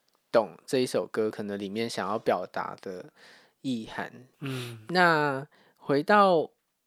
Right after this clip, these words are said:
Speaker 1: 刚刚你所说的，我就可以感受到你在大学的时候，你面对不快乐，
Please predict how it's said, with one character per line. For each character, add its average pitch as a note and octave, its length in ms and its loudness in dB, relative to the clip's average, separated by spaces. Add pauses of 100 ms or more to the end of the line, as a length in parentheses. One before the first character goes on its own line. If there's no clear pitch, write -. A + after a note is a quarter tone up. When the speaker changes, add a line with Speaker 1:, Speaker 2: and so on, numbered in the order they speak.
Speaker 1:
刚 F3 240 4
刚 E3+ 240 4
你 C3+ 120 -4
所 A2 240 0
说 C3 400 2
的， C3 240 -4
我 C#3 100 -2
就 E3+ 100 2
可 F3+ 140 2
以 D#3+ 60 2
感 A2+ 200 0
受 C3+ 220 0
到 B2+ 180 2
你 G#2+ 140 -6
在 D3+ 160 0
大 E3 260 2
学 - 200 -4
的 G#2 120 -2
时 A2+ 200 -6
候， B2 180 0
你 A2 100 -8
面 B2+ 240 -4
对 B2+ 140 -2
不 - 180 -10
快 A2 300 -2
乐， G#2+ 260 -8